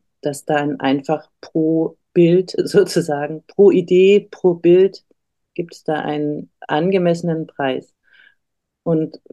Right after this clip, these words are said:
wenn Kom-, äh, wenn ein Comic <laughs> gezeichnet ist mit diesen vielen, vielen Bildern und vielen, vielen Seiten, das, das kann nicht so bezahlt werden wie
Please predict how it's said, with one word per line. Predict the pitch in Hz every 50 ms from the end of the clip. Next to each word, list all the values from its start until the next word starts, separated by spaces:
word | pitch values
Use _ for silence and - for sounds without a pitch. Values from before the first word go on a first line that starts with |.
| - 170
wenn | - 160 156 156 139 -
Kom-, | - - 165 165 175 170 170 170
äh, | - 156 151 151 151 147 -
wenn | - 151 151 147 147
ein | - 147 147
Comic | 135 - - 170 175 190 190 185 - -
<laughs> | - 196
gezeichnet | - 175 170 - 175 170 170 175 180 185 175 170
ist | 170 175 170 170 - 175
mit | 165 160 -
diesen | 156 151 151 165 170 - -
vielen, | 240 247 262 254 247 240
vielen | 240 - 214 220 226 208 196 190 180
Bildern | 180 185 196 208 208 196 180
und | 175 170 170 -
vielen, | 202 208 220 208 208 208
vielen | - 190 190 185
Seiten, | 175 - 156 165 170 170 170 - 143 139 _ _ _ _ _ _ _ _ _ _ _ _
das, | - 165 170 - _ _ _ _ _
das | - 156 151 - -
kann | - 156 147 160 185 190 196 185 180 - _ _ _ _ _ _ _ _ _ _ _
nicht | - 170 175 170 170 - _ _ -
so | 156 156 151 151 151 151 143 143
bezahlt | - - 170 - 151 143 143 151 151 - -
werden | 143 139 139 - - 143 143 147 - -
wie | - 143 147 143 143 147